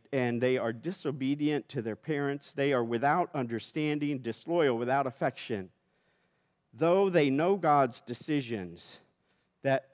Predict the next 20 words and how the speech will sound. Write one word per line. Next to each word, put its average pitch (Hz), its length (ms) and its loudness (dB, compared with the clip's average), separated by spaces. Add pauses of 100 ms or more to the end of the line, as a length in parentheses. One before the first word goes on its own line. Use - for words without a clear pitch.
(840)
that 131 240 0
those 180 320 4
who 165 100 0
are 127 80 4
persistent 190 640 -2
in 139 60 -6
such - 340 -6
practices 180 580 -2
deserve 143 520 -2
death, 120 280 4 (540)
they 170 300 4
not 160 260 2
only 139 260 2
keep 139 300 -4
doing 151 340 4
these 117 220 -2
things, 113 380 -2
but - 180 -6
they 135 220 0
approve, 175 640 4